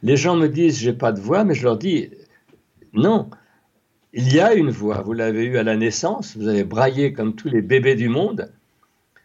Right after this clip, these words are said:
D'accord ? Où c'est-elle, où est-elle ?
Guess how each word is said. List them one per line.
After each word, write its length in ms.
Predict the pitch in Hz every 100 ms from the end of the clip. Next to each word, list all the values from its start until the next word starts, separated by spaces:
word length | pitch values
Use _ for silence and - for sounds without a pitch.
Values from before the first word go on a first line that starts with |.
| _ _ _ _ -
D'accord ? 640 | 107 104 143 196 165 - _ _ _ _ 175
Où 160 | 202
c'est-elle, 640 | - 151 - 160 156 135 -
où 140 | 160
est-elle ? 440 | 175 170 156 92